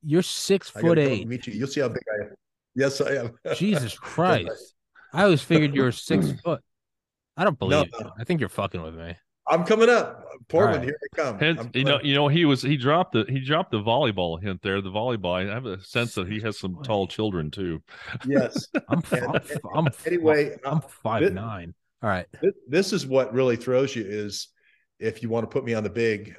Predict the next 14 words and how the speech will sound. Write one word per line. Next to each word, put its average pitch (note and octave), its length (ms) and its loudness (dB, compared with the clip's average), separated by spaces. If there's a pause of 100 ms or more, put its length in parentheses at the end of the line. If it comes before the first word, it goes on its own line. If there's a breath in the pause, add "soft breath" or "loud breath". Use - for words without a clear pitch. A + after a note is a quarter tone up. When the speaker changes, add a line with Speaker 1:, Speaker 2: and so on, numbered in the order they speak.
Speaker 2:
um, G#2 360 -4
thir-, C#3 400 -4
thirty-two D3 460 -2
point B2 320 -6
seven, A#2+ 640 -4 (540)
you A#2 80 -2
know, A#2 60 2
you A2+ 60 0
divide A2 400 -2
the G#2 80 -4
weight G#2 260 0
Speaker 3:
Oh, D#2+ 140 0
Speaker 2:
by, D#2 80 -6
Speaker 3:
God. D2 320 -2